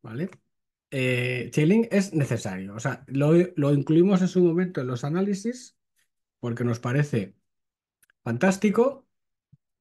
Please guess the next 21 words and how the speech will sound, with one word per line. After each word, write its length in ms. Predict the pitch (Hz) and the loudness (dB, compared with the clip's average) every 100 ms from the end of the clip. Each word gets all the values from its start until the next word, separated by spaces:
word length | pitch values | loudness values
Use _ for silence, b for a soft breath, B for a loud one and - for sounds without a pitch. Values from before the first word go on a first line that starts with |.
| _ _ _ _ _ _ _ _ _ - | _ _ _ _ _ _ _ _ _ -2
pero 200 | 131 127 | 2 4
luego 180 | 151 | 4
hay 40 | 170 | 4
que 120 | 160 | 4
ver, 220 | 165 131 | 4 2
no 60 | 135 | 0
hay 80 | 151 | 2
que 100 | 165 | 2
confundir 440 | 160 170 160 143 | 2 0 0 0
valor 240 | 123 170 | 0 -2
con 160 | 175 127 | -2 -6
precio, 420 | 101 92 95 - _ _ - | -8 -12 -14 -16 _ _ -12
hay 120 | 135 | -6
que 100 | 143 | -4
tenerlo 340 | 139 131 110 | -2 -2 -4
claro, 300 | 90 78 82 | -6 -12 -8
¿vale? 120 | 143 | -6
Fijaos 280 | 160 139 160 | -4 0 0
aquí 180 | 156 156 | 0 2
las 220 | 170 143 | 0 2
entradas 640 | 139 127 160 165 165 - | -2 -2 -2 -2 -4 -8